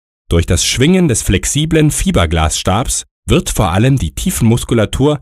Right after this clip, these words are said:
intensiv beansprucht und gestärkt. Nebenbei werden zudem die Körperhaltung und die Standstabilität verbessert.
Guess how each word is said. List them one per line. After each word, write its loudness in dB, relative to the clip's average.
intensiv 2
beansprucht -2
und -2
gestärkt. -4
Nebenbei 2
werden 0
zudem 0
die -6
Körperhaltung 0
und -4
die -4
Standstabilität -2
verbessert. 0